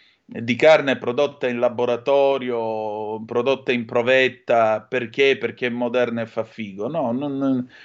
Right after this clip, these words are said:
non se ne parla neanche. Non se ne parla neanche. Io mi voglio mangiare la carne di vacca, la carne allevata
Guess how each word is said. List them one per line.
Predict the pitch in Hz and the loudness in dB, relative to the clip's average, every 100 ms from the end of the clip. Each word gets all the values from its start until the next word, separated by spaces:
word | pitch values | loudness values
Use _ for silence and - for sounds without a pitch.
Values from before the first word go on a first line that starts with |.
| - | -12
non | - 160 | 0 2
se | 175 | 4
ne | 180 | 4
parla | 180 196 175 151 | 4 4 4 2
neanche. | 127 113 95 90 90 - - _ _ 131 | 0 -6 -10 -18 -20 -20 -20 _ _ -10
Non | 156 180 190 | -2 0 0
se | 185 180 | 2 0
ne | 165 | 0
parla | 123 143 143 143 151 | 4 4 4 2 0
neanche. | 147 131 117 104 95 92 110 107 - - _ | 0 -2 -4 -8 -14 -16 -16 -16 -18 -20 _
Io | 156 190 | -2 0
mi | 175 | 0
voglio | 151 139 | 0 0
mangiare | 139 139 131 135 120 | -2 -2 0 0 0
la | 120 | -2
carne | 117 160 165 165 123 | 0 0 0 -6 -10
di | 127 | -14
vacca, | 120 113 110 - - 139 117 110 _ _ _ _ _ _ | -4 -2 -2 -4 -8 -2 -2 -4 _ _ _ _ _ _
la | - 127 | -2 0
carne | 170 165 143 135 127 | 2 2 0 -4 -6
allevata | 120 120 113 117 113 113 - 175 220 | -6 -8 -8 -6 -6 -6 -4 -4 -4